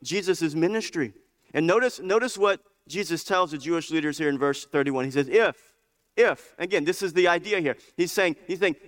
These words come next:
"If you are truly my disciples, you will abide in my word. If, if you abide in my word, you are truly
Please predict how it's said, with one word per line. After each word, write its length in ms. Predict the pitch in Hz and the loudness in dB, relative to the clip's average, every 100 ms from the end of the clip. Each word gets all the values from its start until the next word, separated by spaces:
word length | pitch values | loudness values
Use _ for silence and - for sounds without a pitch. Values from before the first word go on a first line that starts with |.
| - | 0
"If 420 | 214 262 262 - - | 4 4 2 -6 -16
you 240 | 214 214 | -6 0
are 160 | 190 175 | 0 0
truly 420 | - 226 233 226 | -4 -4 -2 0
my 180 | 208 202 | 2 0
disciples, 960 | 185 - 104 208 - 113 95 - - _ _ _ _ _ _ _ _ _ - | 0 -6 -8 -8 -10 -14 -14 -20 -20 _ _ _ _ _ _ _ _ _ -10
you 140 | 170 | -2
will 180 | 175 160 | 0 0
abide 640 | 151 151 156 151 151 127 - | 0 0 -2 -4 -6 -8 -8
in 360 | 170 151 135 131 _ - | -4 -2 -2 -6 _ -10
my 180 | 131 127 | -6 -4
word. 460 | 120 120 101 90 _ _ - | -4 -6 -10 -16 _ _ 0
If, 320 | 196 220 - _ _ - | 0 0 -6 _ _ 0
if 340 | 233 254 - 180 | 4 4 0 -6
you 180 | 202 190 | 0 2
abide 380 | 160 175 190 | 2 2 2
in 100 | 180 | -2
my 140 | 170 170 | -2 -2
word, 320 | 170 156 147 | 2 0 2
you 100 | 170 | 0
are 80 | 147 | 0
truly 480 | - 185 175 160 | 0 2 4 4